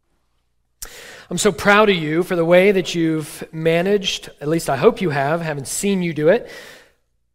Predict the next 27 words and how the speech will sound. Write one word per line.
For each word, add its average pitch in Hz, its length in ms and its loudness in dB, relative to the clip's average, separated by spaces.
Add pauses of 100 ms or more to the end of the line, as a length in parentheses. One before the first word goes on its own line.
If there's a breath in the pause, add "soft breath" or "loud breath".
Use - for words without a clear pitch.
(160)
but 139 60 -6
the 160 60 2
way 190 280 6
that 185 120 4
I 170 180 6
hope 196 340 0
that 160 160 -4
you've 160 200 -4
managed 165 520 -2
to 160 80 -6
stick - 420 -2
with 180 340 2
me 101 300 -12
all 165 540 4
the 202 80 2
way 196 240 2
through 190 460 0
this 147 260 -6
last 151 320 -4
section. 110 560 -8 (1200 loud breath)
Isaiah 190 300 0
one 190 160 0
through 180 160 -4
twelve 175 680 2
is 156 300 -6
primarily 175 640 -2
focused 175 680 0